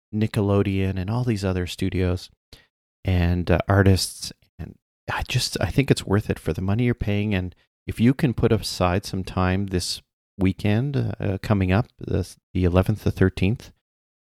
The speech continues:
there is a lot going on. And it is a combination of, uh, there's some Instagram live sessions, there's some YouTube, there's Lightbox Online,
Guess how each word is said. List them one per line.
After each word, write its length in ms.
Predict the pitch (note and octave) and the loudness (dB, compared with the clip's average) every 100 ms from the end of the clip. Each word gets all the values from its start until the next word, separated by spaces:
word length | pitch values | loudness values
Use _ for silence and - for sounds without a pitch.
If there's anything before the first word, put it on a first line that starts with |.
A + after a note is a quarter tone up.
| _ _ _ | _ _ _
there 220 | F#2+ G#2+ A#2 | 4 6 6
is 100 | G2 | 2
a 60 | |
lot 380 | F2 F2 F2+ - | 0 2 2 2
going 260 | F2 F2 F2 | -2 0 0
on. 380 | E2 E2+ E2+ - - | 0 -2 -6 -14 -10
And 360 | F#2 E2+ E2+ E2 | -6 -4 -2 0
it 140 | F2+ | 2
is 120 | G2+ | 2
a 40 | - | 0
combination 640 | G#2+ G#2 F#2+ F#2 F#2 F#2+ | -2 2 2 2 0 0
of, 300 | E2+ E2+ - _ _ _ _ _ F#2+ | 0 -2 -4 _ _ _ _ _ -6
uh, 80 | |
there's 180 | F2+ E2 | -4 -4
some 140 | F2 F#2+ | 0 0
Instagram 440 | G#2+ G#2 F#2 E2 | 2 0 0 2
live 300 | F2 A2+ B2 | 2 4 2
sessions, 580 | - A#2 - A#2 A2 - _ _ _ _ _ - | 0 -2 0 -2 -2 -8 _ _ _ _ _ -4
there's 220 | - F2 | -2 -2
some 260 | - F2 E2+ | -2 -2 0
YouTube, 720 | F#2+ A#2+ - A2+ A2+ G#2 A2 - | 2 2 2 0 2 0 -6 -6
there's 260 | E2+ F2+ | -4 -4
Lightbox 560 | F#2+ F#2+ - F#2+ - - | 0 -2 0 -4 -4 -4
Online, 640 | E2+ F2+ F#2 G2+ G#2 F#2+ | -4 -2 0 0 -2 -4